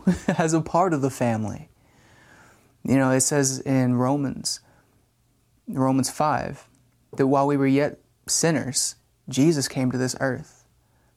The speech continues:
Jesus, perfection Himself, came to this earth while you were a sinner, while you were on death row.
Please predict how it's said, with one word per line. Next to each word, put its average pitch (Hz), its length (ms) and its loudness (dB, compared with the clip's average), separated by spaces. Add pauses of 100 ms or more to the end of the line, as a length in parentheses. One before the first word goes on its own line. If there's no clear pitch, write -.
(140)
Jesus, 151 600 2 (400)
perfection 165 540 -2
Himself, 147 600 0 (420)
came 165 260 0
to 147 60 -2
this 131 220 0
earth 120 440 -6 (840)
while 139 520 0
you 151 160 2
were 143 140 2
a 127 60 -2
sinner, 156 520 -8
while 151 240 2
you 156 140 2
were 151 280 0
on 143 240 2
death 143 300 0
row. 143 300 -2